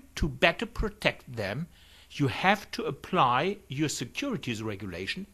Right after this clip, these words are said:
extraterritorially. You may call this neo-imperialism,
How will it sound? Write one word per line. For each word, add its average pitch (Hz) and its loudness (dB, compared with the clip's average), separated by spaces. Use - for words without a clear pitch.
extraterritorially. 120 -4
You 151 -2
may 170 0
call 170 0
this 143 -4
neo-imperialism, 127 -2